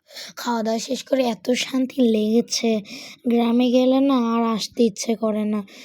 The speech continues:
বাবা বলছিল আজকে রাতে এখানে থাকলে অনেক ভালো হতো, তবে আমরা তো বাস রিজার্ভ করে নিয়ে গেছি, ফিরে তো যেতেই হবে। তাও ভালো গরু হয়নি, না ছাড়া বাসে খুব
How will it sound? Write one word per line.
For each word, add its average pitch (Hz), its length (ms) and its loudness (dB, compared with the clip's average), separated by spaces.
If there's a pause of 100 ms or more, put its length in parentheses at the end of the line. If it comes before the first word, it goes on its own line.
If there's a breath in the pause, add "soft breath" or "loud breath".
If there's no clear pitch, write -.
(200 loud breath)
বাবা 240 400 2
বলছিল 240 520 2
আজকে 240 360 -4
রাতে 226 380 0
এখানে 240 320 0
থাকলে 226 400 -4
অনেক 233 320 2
ভালো 226 340 2
হতো, 208 360 0 (720 loud breath)
তবে 254 320 6 (180)
আমরা 247 280 0
তো 254 160 -2 (120)
বাস 240 240 0 (120)
রিজার্ভ 247 480 4
করে 254 220 4
নিয়ে 247 260 2
গেছি, 247 320 2 (440 loud breath)
ফিরে 262 320 6
তো 262 180 -2
যেতেই 240 440 -2
হবে। 220 360 -2 (400 loud breath)
তাও 254 200 4
ভালো 226 380 4
গরু 233 300 6
হয়নি, 240 380 2
না 233 160 2
ছাড়া 233 240 0
বাসে 226 360 2
খুব 269 180 6